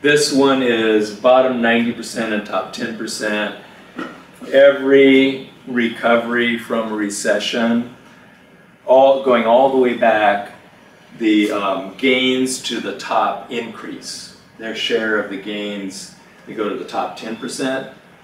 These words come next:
She's also done this with one percent,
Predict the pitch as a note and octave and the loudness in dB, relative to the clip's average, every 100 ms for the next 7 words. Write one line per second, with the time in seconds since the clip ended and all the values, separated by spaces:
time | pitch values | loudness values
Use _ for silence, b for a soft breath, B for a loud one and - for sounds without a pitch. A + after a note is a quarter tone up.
0 | _ - A#2+ A2 A#2+ B2+ B2 A#2 A#2 A2+ | _ -8 -4 0 4 4 2 -2 -2 -2
1 | A2 G#2+ A2 G2 F#2+ F#2 A2+ A#2 A#2 B2 | -4 -8 -8 -8 -8 -4 0 0 -2 -6
2 | A#2 B2+ A#2 A#2 A#2 - | -6 -6 -4 -4 -4 -10